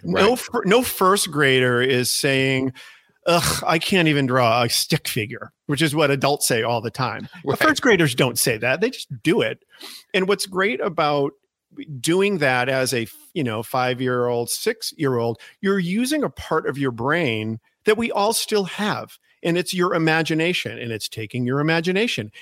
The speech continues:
Speaker 1: and kind of formulating a plan on how I'm gonna execute what is in my head onto the paper. And
Speaker 2: Mm.
Speaker 1: then you do it, and then you look at what you got, and then you, you experience feelings based on what you got, and maybe you share it,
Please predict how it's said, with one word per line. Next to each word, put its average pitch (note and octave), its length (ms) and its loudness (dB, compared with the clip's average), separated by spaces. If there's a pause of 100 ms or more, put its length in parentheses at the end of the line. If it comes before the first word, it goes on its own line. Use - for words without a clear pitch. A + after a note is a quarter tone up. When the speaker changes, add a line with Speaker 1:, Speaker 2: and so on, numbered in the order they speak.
(120)
Speaker 1:
and F3+ 100 0
kind B3 260 0
of C4+ 60 -2
formulating A3 800 0
a F#3 60 -4
plan D3 720 -2 (240)
on D3 100 -2
how E3 320 -2
I'm F3+ 120 0
gonna E3 280 0
execute C3 640 -6 (240)
what C#3+ 220 -2
is D#3 180 -2
in D#3 120 0
my D3 160 0
head D3+ 440 -2 (260)
onto C#3 380 -2
the C3 80 0
paper. D3 520 -4 (200)
And C#3+ 140 0
Speaker 2:
Mm. - 20 0
Speaker 1:
then D3+ 220 2
you D#3+ 120 -6
do D3+ 360 2
it, A2+ 200 -2 (160)
and B2+ 160 -2
then A#2+ 140 0
you A#2+ 180 -2
look G#2 240 -8
at B2 120 -6
what B2+ 160 -2
you D3+ 120 2
got, F3+ 400 0 (220)
and B2 180 -2
then B2+ 160 0
you, C3+ 220 0 (180)
you B2+ 320 -6
experience C#3 960 -2
feelings G3+ 540 -2
based D#3 320 -4
on C3+ 160 -2
what - 140 -6
you B2+ 100 -2
got, G#2+ 300 -4
and B2+ 160 2
maybe B2+ 240 2
you D3 160 2
share F#3+ 320 2
it, - 160 -4